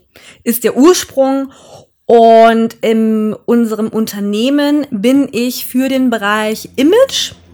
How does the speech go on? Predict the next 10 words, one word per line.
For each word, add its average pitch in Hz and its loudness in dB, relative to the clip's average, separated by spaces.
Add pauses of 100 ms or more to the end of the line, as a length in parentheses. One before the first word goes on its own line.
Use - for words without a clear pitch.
(180)
zuständig, 320 -6 (400)
ähm, 233 -2
Außenwirkung, 262 0 (560)
natürlich 226 -8
alles, 226 -8
was, 220 -4
ähm, 202 -4
Social 254 -2
Media 269 2
angeht, 247 0